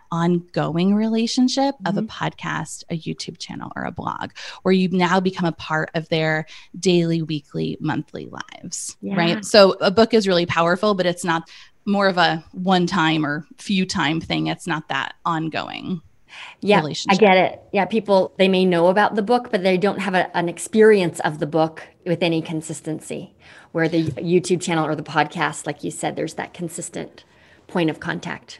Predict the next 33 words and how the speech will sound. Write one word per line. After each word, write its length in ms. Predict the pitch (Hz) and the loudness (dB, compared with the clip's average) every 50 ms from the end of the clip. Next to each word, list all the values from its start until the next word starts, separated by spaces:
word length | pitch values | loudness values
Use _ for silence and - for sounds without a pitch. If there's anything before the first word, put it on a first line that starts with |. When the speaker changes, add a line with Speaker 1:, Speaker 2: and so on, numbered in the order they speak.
| _ | _
Speaker 2:
Okay. 320 | 233 240 - - 202 175 196 | -8 -8 -6 -6 -4 -4 -4
Speaker 1:
Yes, 680 | 190 180 175 165 165 165 - - - - - - - - | -4 -4 -2 -2 -2 -4 -6 -8 -10 -14 -16 -16 -16 -12
yes. 160 | - - - | -12 -12 -10
Speaker 2:
Great. 260 | - 214 214 214 226 - - | -8 -8 -8 -8 -4 2 2
Speaker 1:
Okay, 180 | 220 - - - | 2 2 0 -8
so 180 | - - - 208 | -8 -6 -2 4
that's 280 | 214 202 226 269 - - | 4 4 4 4 0 -2
the 140 | 349 359 370 | 0 0 0
authority 640 | 349 349 240 214 214 208 208 202 202 202 196 - 175 | 2 2 0 0 2 2 0 0 0 0 -2 -2 -4
brand, 260 | - 160 151 139 113 | -6 -6 -6 -6 -4
and 80 | 165 175 | -4 -4
that's 140 | 180 175 - | -4 -4 -2
how 80 | 202 | -2
you're 140 | 196 185 180 | -2 0 0
showing 280 | - - 185 175 170 156 | -2 -2 -2 -2 -2 -2
up 120 | 147 - | -2 -4
on 140 | 143 147 165 | -6 -6 -2
social, 520 | - 254 254 254 240 - 254 240 240 233 - | 2 2 2 4 4 4 4 4 4 4 2
eventually 440 | - 165 170 165 165 - - 170 - | 0 -2 -2 -2 -2 -4 -4 -6 -4
Speaker 2:
Mm-hmm. 60 | - | -2
Speaker 1:
building 280 | 160 160 151 165 160 156 | -4 -2 -2 -2 -2 0
that 140 | 151 147 151 | -2 -2 -4
authority 440 | - - 151 151 147 139 143 151 | -6 -6 -6 -6 -6 -8 -10 -12
platform, 720 | 175 - - 226 220 - - - 226 214 208 202 196 196 196 - - - - - - - - | -12 -6 -2 -2 0 0 -2 -2 0 0 2 2 0 0 -4 -6 -12 -18 -18 -18 -18 -6 -2
and 100 | 196 196 | 0 2
really 180 | 214 214 214 | 4 4 2
how 120 | 220 208 202 | 2 2 2
you're 120 | 190 185 180 | 2 0 0
just 180 | 175 175 170 - | 0 0 0 0
showing 380 | - - 185 175 175 165 156 156 | 2 2 4 4 4 2 0 0
up 160 | 151 - 160 | -2 -2 -4
as 140 | 160 160 - | -6 -4 -4
that 320 | 156 151 147 131 - - | -4 -2 -2 -4 -4 -6